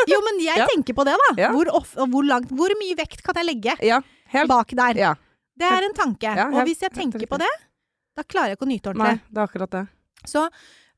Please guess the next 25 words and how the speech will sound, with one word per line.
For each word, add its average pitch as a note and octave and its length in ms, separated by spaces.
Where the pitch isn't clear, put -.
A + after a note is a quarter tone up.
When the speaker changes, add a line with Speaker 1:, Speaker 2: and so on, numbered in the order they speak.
Speaker 1:
vri D#4+ 400
den E4 140
over A3 260
på D#4+ 120
siden, A3+ 320
Speaker 2:
Mm. G#3+ 300
Speaker 1:
så - 80
man D4+ 140
ligger A#3+ 360
på D4+ 120
siden G#3+ 480
i B3+ 40
stedet. A3 320
Ehm, C4+ 840
hvor C4+ 300
du B3+ 180
kan C4 220
suge A3 280
han, C4 220
og C4 60
han A3 160
kan B3 160
liksom A#3 200
sleike G#3 280
deg. B3 140